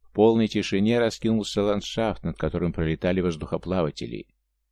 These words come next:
Широкая нагорная равнина, покрытая мохом и лишайниками, там и сям прорезанная водоемами, образовывала подножье горной цепи,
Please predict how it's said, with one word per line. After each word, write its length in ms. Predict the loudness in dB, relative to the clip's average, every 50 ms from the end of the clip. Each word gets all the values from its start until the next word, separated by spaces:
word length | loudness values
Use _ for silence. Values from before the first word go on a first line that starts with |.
| _ _ -12
Широкая 560 | -4 0 4 4 6 6 4 4 2 2 4
нагорная 540 | 2 2 2 4 4 4 4 2 2 2 4
равнина, 480 | 4 4 4 4 2 2 2 0 -2
покрытая 480 | -2 -4 -2 -2 -2 0 2 2 2 2
мохом 320 | 2 2 0 0 0 0
и 140 | 0 0 0
лишайниками, 920 | 0 0 -2 -2 0 0 2 2 2 0 0 0 0 0 0 0 0 -2 -4 0
там 180 | 0 2 2 0
и 120 | -2 -4
сям 300 | -4 -2 -2 -2 -2 -2
прорезанная 600 | -2 -2 0 2 2 0 0 0 0 2 2 2
водоемами, 760 | 2 2 2 2 2 4 4 4 4 4 2 2 0 -2 -6 _ _ _
образовывала 680 | -2 0 0 2 2 2 2 2 2 2 2 2 0 0
подножье 560 | 2 0 0 0 0 0 -2 0 0 0 0
горной 400 | 2 4 4 4 4 2 0 0
цепи, 560 | -2 -2 -2 -2 -2 -2 -4 -4 -4 -6 -10